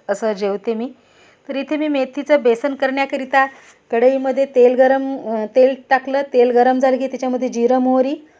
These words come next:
मिरची आणि कांदा टाकला. पण खरं तर मला लसूण टाकायचं होतं जिरं, मोहरी झाल्या, अ, तडतडल्याबरोबर लगेच, पण मी ती विसरून गेली. लसूण टाकायचं राहून गेलं. नंतर माझ्या लक्षात आलं, जेव्हा मी टोमॅटो टाकले आणि ते शिजायला लागले, तेव्हा माझ्या लक्षात आलं की अरे, लसूण तर राहून गेला.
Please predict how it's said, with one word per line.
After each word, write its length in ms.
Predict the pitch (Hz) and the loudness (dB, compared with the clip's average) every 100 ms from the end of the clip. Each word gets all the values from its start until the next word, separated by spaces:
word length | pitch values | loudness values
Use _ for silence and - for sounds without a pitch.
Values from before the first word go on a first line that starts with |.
| _ _ _ _ - | _ _ _ _ -12
मिरची 520 | 214 247 247 - 294 | -4 -2 -4 -8 -8
आणि 240 | - 226 254 | -6 -6 -2
कांदा 340 | 254 240 262 | 0 2 2
टाकला. 360 | 277 254 240 254 | 0 0 0 0
पण 160 | 262 254 | -2 0
खरं 160 | 262 269 | 2 2
तर 100 | 277 | 0
मला 180 | 277 285 | -2 -2
लसूण 320 | 277 269 302 | -2 -2 0
टाकायचं 420 | 285 269 269 277 | 2 2 0 2
होतं 180 | 254 254 | 2 2
जिरं, 240 | 240 233 | 2 2
मोहरी 260 | 233 233 233 | 2 -2 -2
झाल्या, 420 | 226 220 220 220 | -2 -2 0 -2
अ, 500 | - 190 196 202 202 180 180 180 180 185 | -4 -6 -8 -8 -10 -10 -10 -8 -6 -2
तडतडल्याबरोबर 680 | 226 233 226 220 214 208 214 | 0 0 2 2 2 0 0
लगेच, 400 | 214 190 233 247 _ _ _ _ - | 0 2 -2 -6 _ _ _ _ -6
पण 100 | 262 | -4
मी 100 | 277 | -4
ती 120 | 285 | -4
विसरून 380 | 269 262 285 277 | -6 -6 -6 0
गेली. 300 | 254 240 254 | 0 0 -2
लसूण 280 | 247 254 | -2 -4
टाकायचं 340 | 254 254 262 262 | -2 0 0 0
राहून 300 | 247 247 269 | 0 0 0
गेलं. 240 | 247 233 302 _ _ _ _ _ _ | 0 0 -6 _ _ _ _ _ _
नंतर 280 | 254 254 302 | -4 2 2
माझ्या 220 | 294 277 | 2 0
लक्षात 400 | 277 247 277 262 | 0 -2 -4 -2
आलं, 160 | 226 247 | -2 0
जेव्हा 280 | 247 240 254 | 0 0 0
मी 60 | |
टोमॅटो 360 | 254 233 240 254 | -2 -2 -2 0
टाकले 260 | 254 240 247 | -2 -2 -2
आणि 120 | 247 | -4
ते 60 | |
शिजायला 420 | 262 240 226 247 240 | -6 -2 0 4 4
लागले, 300 | 233 233 247 | 2 0 -2
तेव्हा 240 | 240 247 | 0 0
माझ्या 180 | 247 247 | 0 0
लक्षात 280 | 240 262 254 | -2 -4 -4
आलं 120 | 240 | -2
की 120 | 247 | 0
अरे, 180 | 247 240 | 2 2
लसूण 280 | 226 240 240 | -2 -4 -4
तर 40 | |
राहून 240 | 240 202 208 | -4 -4 -6
गेला. 220 | 196 | -6